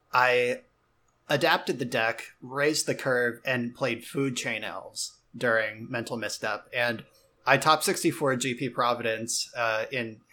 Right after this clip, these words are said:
twenty eleven, was it? Twenty ten? Uh, whenever Misstep was legal with Food Chain,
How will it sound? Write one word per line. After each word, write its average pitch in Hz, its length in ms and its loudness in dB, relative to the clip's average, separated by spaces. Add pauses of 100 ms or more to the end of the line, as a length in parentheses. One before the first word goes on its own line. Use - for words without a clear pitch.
(180)
twenty 127 500 -6
eleven, 113 540 -6
was 160 200 -4
it? 175 100 -10
Twenty 117 220 -6
ten? 120 460 -10 (500)
Uh, 123 160 0
whenever 151 480 2
Misstep 139 380 0
was 117 200 -4
legal 117 480 -6 (400)
with 120 500 -4
Food 135 380 -4
Chain, 113 440 -4